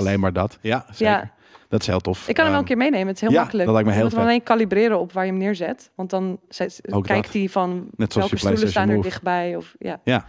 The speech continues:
Speaker 2: heel vet. Nee, dat, dat, dat neem ik een keer mee. Dat, ik wil wel even een keertje ermee, eh, mee kutten.
Speaker 1: Maar het is
Speaker 2: Maar
Speaker 1: wel een ver gekomen in ieder geval. Het is nu een beetje een chaos verhaal natuurlijk. Maar de, de, de, de historie van Twitch Music
Speaker 2: Ja.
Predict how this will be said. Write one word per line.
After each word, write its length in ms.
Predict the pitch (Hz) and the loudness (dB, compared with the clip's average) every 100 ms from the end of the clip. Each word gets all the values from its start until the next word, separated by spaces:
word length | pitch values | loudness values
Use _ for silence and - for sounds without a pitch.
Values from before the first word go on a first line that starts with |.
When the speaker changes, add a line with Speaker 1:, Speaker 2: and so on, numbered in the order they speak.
| - | -10
Speaker 2:
heel 240 | - 98 113 | -2 2 2
vet. 220 | - 87 | -2 -2
Nee, 140 | 123 147 | 0 0
dat, 140 | 95 | -2
dat, 340 | 95 92 95 | -4 -6 -6
dat 140 | 95 85 | -6 -6
neem 120 | 98 | -4
ik 40 | 95 | -4
een 60 | |
keer 120 | 90 98 | -4 -4
mee. 160 | 107 | -4
Dat, 180 | 80 - | -6 -8
ik 180 | 82 80 | -10 -8
wil 100 | 92 | -8
wel 100 | 92 | -6
even 100 | 92 | -8
een 40 | - | -10
keertje 240 | 92 98 | -12 -8
ermee, 320 | 90 87 87 | -8 -6 -6
eh, 60 | 87 | -8
mee 180 | 90 87 | -8 -8
kutten. 260 | 90 - - - - | -10 -12 -16 -14 -4
Speaker 1:
Maar 120 | 202 | 0
het 100 | 262 | 2
is 60 | |
Speaker 2:
Maar 80 | 302 | 4
Speaker 1:
wel 80 | 277 | 4
een 60 | 294 | 4
ver 220 | 294 262 | 2 0
gekomen 420 | - 208 196 190 | -2 -2 0 0
in 60 | 180 | -2
ieder 140 | 180 185 | -4 -6
geval. 220 | 180 175 | -4 -4
Het 120 | 170 | -4
is 140 | 175 - | -12 -8
nu 200 | 185 185 | -6 -4
een 60 | |
beetje 240 | 180 170 - | -6 -8 -10
een 60 | |
chaos 320 | - 170 175 | -6 -6 -6
verhaal 260 | - 160 160 | -8 -10 -8
natuurlijk. 320 | 156 - 165 165 | -12 -14 -12 -10
Maar 140 | 160 | -8
de, 260 | 165 160 160 165 | -4 -6 -6 -6
de, 240 | 165 160 | -8 -8
de, 340 | 156 160 156 - | -8 -8 -8 -12
de 500 | - 180 160 160 - 277 - | -10 -6 -6 -6 -10 -14 -8
historie 560 | 185 190 - 226 214 | -4 -2 2 2 2
van 180 | 196 180 | 0 -4
Twitch 300 | - 196 - | -2 -4 -2
Music 460 | 180 208 170 156 - - | 0 2 0 -4 -8 -4
Speaker 2:
Ja. 220 | 202 | -2